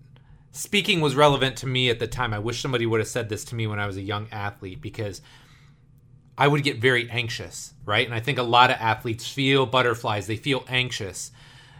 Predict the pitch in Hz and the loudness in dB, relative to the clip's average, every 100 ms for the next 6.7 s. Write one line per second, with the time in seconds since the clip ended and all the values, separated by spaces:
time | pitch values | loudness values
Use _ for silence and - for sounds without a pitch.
0 | - 117 - 180 185 165 165 143 131 127 | -8 -6 -2 0 2 4 2 2 -2 -2
1 | 113 156 202 135 92 - 110 104 98 113 | -4 -2 -2 -4 -8 -6 -6 -6 -6 -6
2 | 104 104 104 110 - 135 120 110 - 147 | -6 -6 -8 -8 -8 -6 -6 -6 -8 -8
3 | 101 90 87 - - _ 113 110 123 107 | -10 -14 -18 -20 -20 _ -10 -8 -8 -8
4 | 110 123 131 156 185 165 156 156 147 139 | -12 -10 -6 -4 -4 -2 -2 -2 -2 -2
5 | 123 110 104 101 160 151 117 127 117 113 | -2 -4 -4 0 0 0 -4 -6 -4 -4
6 | 101 101 - 120 117 - | -4 -6 -6 -6 -6 -10